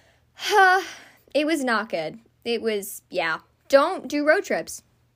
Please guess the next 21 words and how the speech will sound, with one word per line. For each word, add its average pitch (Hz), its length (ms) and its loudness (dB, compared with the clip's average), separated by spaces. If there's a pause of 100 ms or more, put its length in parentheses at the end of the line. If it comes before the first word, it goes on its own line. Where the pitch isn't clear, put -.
(420)
In 202 300 -2
conclusion, 226 880 -2
w-, 190 300 -6 (420)
wear 185 260 2
sunscreen 240 720 0
and 202 260 -4
don't 196 400 -2
go 214 180 -2
on 202 280 -6 (840)
long 226 520 2
road 277 280 4
trips. - 500 -6 (280)
Um, 202 600 -6 (260)
ever. 202 400 -2 (520)
Don't 196 260 -4
do 170 140 -8
that. 151 320 -4 (880)
Back 254 300 4
in 381 160 -2
school, 254 680 -2 (600)
um, 226 800 -4